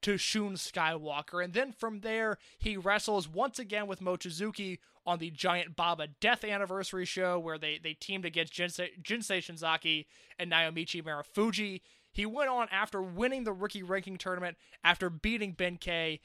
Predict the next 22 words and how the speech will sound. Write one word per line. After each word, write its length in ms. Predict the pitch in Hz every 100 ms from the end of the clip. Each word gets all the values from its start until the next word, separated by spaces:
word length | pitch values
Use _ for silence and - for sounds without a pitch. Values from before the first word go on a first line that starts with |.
| - -
He 160 | 202
loses 520 | 185 180 214 277 247 -
to 100 | 196
Pac 520 | - - 196 190 - 180
at 140 | 175
Champion 560 | - 202 208 208 185 175
Gate 240 | 165 175
last 300 | 170 160 -
year. 320 | 180 170 160 165 _ _ _
It 160 | 202 220
is 240 | 202 170 -
one 300 | 165 214 262
of 160 | 247
the 160 | 208 208
single 600 | - - 233 277 285 269
greatest, 760 | - 185 202 214 202 - - - - _ _ _ _ _ _
uh, 40 | 160 156
storytelling 1080 | - - - 220 262 277 226 - 220 214 185
matches 380 | 175 185 196 175
I've 100 | 170
ever 220 | 170 165
seen. 340 | - 170 139